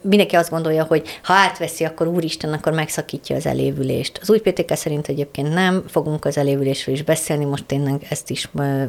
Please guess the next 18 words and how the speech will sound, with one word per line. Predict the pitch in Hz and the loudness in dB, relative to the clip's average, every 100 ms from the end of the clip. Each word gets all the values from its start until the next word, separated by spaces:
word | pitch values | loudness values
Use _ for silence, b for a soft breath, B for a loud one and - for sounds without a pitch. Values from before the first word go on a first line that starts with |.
| - | -6
most | 139 | -6
csak | - 143 | -4 -2
említés | 139 139 - | -2 -2 -6
szintjén. | - - 135 131 143 135 | -8 -4 -4 -4 -4 -4
Tehát | - - - - - | -6 -12 -14 -16 -2
a | 170 | 4
lényeg | 190 226 180 | 6 6 4
az | 151 | 4
az, | 165 208 - b b | 6 4 2 b b
hogyha | 170 165 165 - | -2 0 -4 4
tértérvényes | 175 240 247 220 196 180 | 6 6 6 4 4 2
levelet | - 165 160 156 | 2 4 4 2
kapunk, | - 151 156 143 - | 0 -2 0 -2 0
ráadásul | 185 175 160 151 - | 4 4 4 0 0
a | 143 | 2
lakhelyünkre, | 147 196 254 220 214 214 - 175 202 B B B - _ | 2 4 6 6 6 6 6 6 6 B B B -20 _
és | 170 151 | -4 0
erről | 147 143 131 | 2 4 2